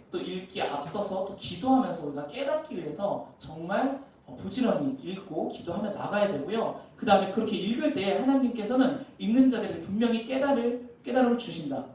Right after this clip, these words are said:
우리가 또한 성령님이 계시기 때문에 성령님께 기도드리면서 "성령님 알려주세요"라고 기도하면서 읽는다면 분명히 또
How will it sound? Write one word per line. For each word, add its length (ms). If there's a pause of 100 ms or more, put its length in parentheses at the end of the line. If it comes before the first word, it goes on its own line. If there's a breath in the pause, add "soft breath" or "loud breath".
(120)
우리가 240
또한 120
성령님이 640
계시기 320
때문에 480 (200 loud breath)
성령님께 500
기도드리면서 880 (300 loud breath)
"성령님 460
알려주세요"라고 760
기도하면서 560
읽는다면 720 (100)
분명히 460
또 260